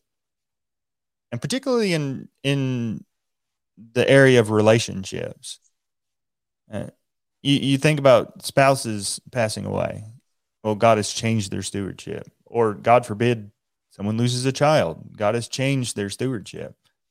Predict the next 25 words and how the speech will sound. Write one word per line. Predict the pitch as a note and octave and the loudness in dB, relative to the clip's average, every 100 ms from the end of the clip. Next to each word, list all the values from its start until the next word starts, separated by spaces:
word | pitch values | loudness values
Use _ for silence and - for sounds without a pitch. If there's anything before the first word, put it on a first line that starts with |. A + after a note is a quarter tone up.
| _ _ _ _ _ _ - | _ _ _ _ _ _ -10
And | E2 B2+ B2+ | -2 -2 2
so | D3+ C3+ F#2 | 2 2 0
whatever | B2 C#3 C#3 E3 F#3 E3+ | 2 4 6 4 2 0
it | A#2+ | -2
is, | A#2 G3 D3+ A2+ G#2 A#2+ | -2 0 2 0 -4 -6
we | B2+ | -2
need | C3+ C#3 A#2+ | 0 -2 -2
to, | B2+ A#2 G#2+ E2 | -4 -2 -2 -4
you | A2+ | -6
know, | A#2 A2+ F#2+ F#2 _ _ _ _ _ _ _ _ _ _ _ - | -4 -4 -8 -14 _ _ _ _ _ _ _ _ _ _ _ -2
be | D3+ | 0
good | B2 C#3+ C#3 | 0 -2 -2
stewards | - D3+ D3 B2 | -2 -2 -2 -2
of | A#2 | -2
what | C3+ | 0
God | B2 B2 | 2 2
has | A#2 A2 | 0 -6
given | G#2+ D3 A3 D#3+ | 0 2 4 2
us, | A2 A#2 | 2 0
recognizing | A#2 B2 F#3 - C3+ A#2 B2 C3 | 0 2 2 2 -4 -4 -4 -4
that | A2+ A2 | -2 -2
at, | A2 A2 | -2 -2
at | B2 | 0
any | C3+ F#3 | 2 0
moment | C3 C3 A#3 D#3+ G#2+ | 2 4 4 2 -2